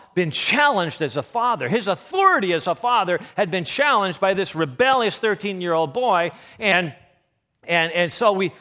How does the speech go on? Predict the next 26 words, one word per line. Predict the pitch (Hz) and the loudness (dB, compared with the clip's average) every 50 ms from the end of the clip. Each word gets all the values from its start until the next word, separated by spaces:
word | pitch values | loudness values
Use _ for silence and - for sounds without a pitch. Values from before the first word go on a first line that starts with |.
| - _ | -20 _
start | - - 220 226 214 | -4 2 4 4 6
having | 220 247 254 220 220 196 | 6 4 4 2 0 -2
this | 180 - | -4 -2
confrontation, | - - 226 220 208 165 185 165 - - 240 285 311 294 220 - - 185 165 180 180 - _ _ _ _ | -2 0 0 0 0 0 -4 -4 -2 -2 -2 0 0 -2 -2 -4 -4 -4 -4 -6 -8 -12 _ _ _ _
and, | - 220 196 185 180 180 170 147 - _ _ _ | -4 -2 0 0 0 0 -4 -6 -12 _ _ _
and, | - 185 175 170 165 165 196 | -4 -2 0 0 0 -2 -2
and, | 214 196 180 175 175 190 | 0 0 0 0 -2 -2
and, | 208 196 180 175 165 160 196 | 0 0 0 0 -2 -4 -4
and | 190 175 165 156 | -2 -2 -2 -4
he | 139 156 | -6 -6
says, | 135 160 170 147 131 | -4 -2 -2 -2 -2
"You | 156 208 233 | -2 -2 0
will | 220 185 | 0 0
not, | 156 151 156 175 240 285 247 151 - - - - - _ _ _ _ _ _ | 2 4 6 6 6 6 6 2 0 -6 -16 -20 -20 _ _ _ _ _ _
you | - 175 160 | -8 -4 -2
know, | 156 151 147 147 | 0 2 2 0
you | 170 156 170 185 | 0 0 0 0
will | 180 170 | 0 0
not | 165 170 185 233 254 247 - | 2 4 4 4 4 4 0
disobey | - 180 151 - 180 165 135 156 151 | -2 -4 -2 -2 -4 -2 -2 -2 -2
me | 143 135 135 | -2 -2 -2
like | 127 123 - - | -2 -2 -2 -2
that. | 135 123 139 | -4 -4 -2
You | 151 156 | -2 -2
will | 151 147 | -2 -2
not, | 143 147 160 185 214 220 170 123 | -2 2 2 4 4 4 2 0